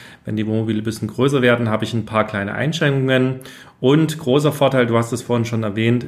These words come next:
ich kann noch einen Hänger ranpacken. Ich kann zum Beispiel meinen Pferdeanhänger mitnehmen, wenn ich zum Beispiel mit dem Wohnmobil unterwegs sein möchte zu Veranstaltungen, Reitveranstaltungen.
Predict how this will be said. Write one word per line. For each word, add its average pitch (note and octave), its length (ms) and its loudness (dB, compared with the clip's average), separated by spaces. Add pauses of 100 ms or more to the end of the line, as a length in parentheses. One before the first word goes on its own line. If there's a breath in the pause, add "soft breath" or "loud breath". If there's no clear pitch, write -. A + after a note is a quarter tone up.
ich - 100 -18
kann A#2 140 -2
noch G#2+ 100 -2
einen G#2 100 -6
Hänger C#3 300 2
ranpacken. B2+ 480 0
Ich A2+ 160 -6
kann A#2+ 140 -2
zum A#2 160 -2
Beispiel A2 300 -2
meinen G#2+ 300 -2 (320 loud breath)
Pferdeanhänger B2+ 560 2
mitnehmen, A#2 420 2
wenn A2+ 100 2
ich A2+ 160 0
zum A2 140 -2
Beispiel G#2+ 360 0
mit G#2 280 -4
dem G#2 280 0
Wohnmobil A2+ 380 0
unterwegs A2+ 460 -2
sein G#2+ 180 0
möchte G#2+ 320 -2
zu A2+ 300 -2
Veranstaltungen, A2+ 720 0
Reitveranstaltungen. A2 1040 -2